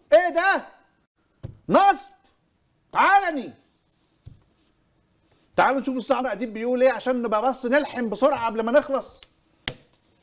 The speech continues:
عشان بيقول لك عايزين نعمل كأس العالم، هيعملوا ثري دي هو كمان. اتفضل يا أستاذ، عايز تعمل كأس العالم؟ آدي رد الأستاذ عمرو أديب زميلنا في قناة الشرق أهو.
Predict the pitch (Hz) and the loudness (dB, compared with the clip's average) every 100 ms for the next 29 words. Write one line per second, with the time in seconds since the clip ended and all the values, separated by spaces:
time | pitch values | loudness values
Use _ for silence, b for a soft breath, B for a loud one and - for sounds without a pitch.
0 | _ _ - 135 233 240 269 269 208 214 | _ _ -10 -4 0 2 4 2 0 0
1 | 262 262 262 - 233 247 208 214 143 107 | 0 0 -2 -2 -2 0 2 2 0 -4
2 | 151 196 233 311 202 302 262 294 269 247 | -2 0 2 0 0 0 2 4 4 2
3 | 220 220 202 - _ _ _ _ - 233 | -2 -6 -8 -10 _ _ _ _ -2 0
4 | 254 208 190 - 202 156 - _ _ _ | 0 -4 -6 -4 -2 -4 -6 _ _ _
5 | 156 233 233 269 254 269 - 240 302 339 | -2 0 2 0 0 -2 0 0 2 2
6 | 285 - _ _ 214 269 247 254 214 226 | -2 -8 _ _ 2 2 2 0 -2 -6
7 | - 226 240 254 214 233 196 220 262 247 | -8 -8 -6 -4 -4 -4 -2 -2 -2 -2
8 | - 208 226 - 302 - 180 165 | -4 -6 -6 -6 -6 -2 -2 -2